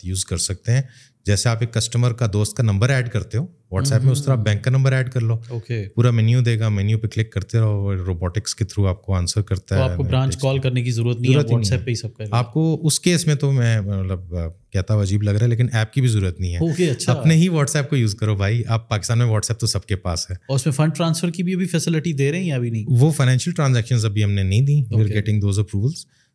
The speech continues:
Speaker 1: तो, but it's, it's, it's an entire bank within the bank
Speaker 2: Okay.
Speaker 1: on WhatsApp। तो ये चीज़ है, हमारी जो penetration है of digital channels, वो मार्केट में it's, uh, if not the best,
Speaker 2: Hmm।
Speaker 1: over forty five percent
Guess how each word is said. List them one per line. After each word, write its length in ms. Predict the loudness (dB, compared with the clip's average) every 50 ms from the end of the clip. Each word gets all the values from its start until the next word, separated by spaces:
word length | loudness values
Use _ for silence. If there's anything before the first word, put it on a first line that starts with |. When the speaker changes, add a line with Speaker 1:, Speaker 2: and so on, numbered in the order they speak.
| _ _ _
Speaker 1:
तो, 960 | 2 2 4 4 2 2 2 2 0 0 0 0 -2 -2 -4 -4 -6 -6 -4 -4
but 380 | -4 -4 -6 _ -10 -8 -6
it's, 280 | -6 -6 -6 -6 -8 -6
it's, 480 | -4 -4 -4 -4 -4 -4 -4 -6 -8 -6 -6
it's 280 | -6 -4 -4 -2 -2
an 280 | 0 0 0 0 0 0
entire 280 | 0 0 0 0 0 0
bank 180 | -2 -2 -2 -2 -4 -6 -6
within 220 | -4 -2 -2 -2
the 100 | -2 -2
bank 140 | -2 -2 -2
Speaker 2:
Okay. 200 | -2 -2 -4 -4
Speaker 1:
on 80 | -2 -2
WhatsApp। 400 | -2 -4 -4 -6 -6 -6 -6 -8 -10 _ -20 -20 -20 -20 -20 _ _ _ _ _ 2
तो 160 | 2 4 4
ये 200 | 2 2 0 0
चीज़ 260 | 2 0 0 0 0
है, 120 | -2 -2 -4 -8 -6 -2
हमारी 260 | 2 4 4 4 4
जो 80 | 2
penetration 640 | 0 0 0 0 0 0 0 -2 0 0 2 2 4
है 400 | 4 4 4 2 0 -2 -4 -4
of 180 | -4 -4 -4 -4 -6 -10 -6
digital 360 | -4 -2 -2 -2 0 0 -2 0
channels, 460 | 0 0 0 0 -2 -4 -4 -4 -2
वो 100 | 0 0
मार्केट 460 | 0 0 0 -2 -2 -4 -4 -2 -2
में 160 | -2 -2 -2
it's, 300 | -4 -4 -6 -6 -8 -10 _ _ _ _ _ _ _ _ -4
uh, 240 | -2 0 0 0 -2 -4 -6 -12 -20 -12 -6 -4
if 160 | -4 0 2 2
not 160 | 2 2 0 -4
the 100 | -6 -6 -4
best, 220 | -4 -4 -4 -6 -8 -14 -16 -12 -10
Speaker 2:
Hmm। 460 | -10 -6 -4 -2 -2 -2 -2 -2 -2
Speaker 1:
over 280 | -2 -2 0 -2 -2 -2 -2 -4
forty 220 | -4 -4 -6 -4 -2
five 140 | 0 0 0 -2 -2 -2
percent 320 | -2 0 0 0 0 0